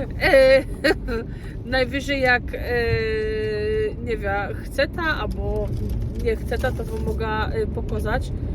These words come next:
E, kosztowała dużo. Bardzo dużo.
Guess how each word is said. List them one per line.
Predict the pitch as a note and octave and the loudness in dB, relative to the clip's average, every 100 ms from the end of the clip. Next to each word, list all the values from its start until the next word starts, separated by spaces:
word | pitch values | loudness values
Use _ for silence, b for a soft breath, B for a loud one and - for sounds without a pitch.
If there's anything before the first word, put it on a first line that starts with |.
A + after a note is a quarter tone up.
| B B B | B B B
E, | A3+ A#3+ A#3+ A#3+ A#3+ A#3+ A#3 A#3 A3+ A#3 | 2 4 6 6 6 6 4 4 2 0
kosztowała | C#4 C4+ - D4 D4+ D4+ D4+ D#4 - - | 0 0 0 2 2 4 4 2 0 -2
dużo. | B3+ A3+ - G3 - - - - - - - - - - - - - B B B B B - - - - | -4 -4 -2 -2 -4 -6 -6 -6 -6 -6 -4 -4 -4 -4 -4 -4 -4 B B B B B -4 -4 -4 0
Bardzo | A3 - F#3+ | 0 0 -2
dużo. | G#3 - | -2 -2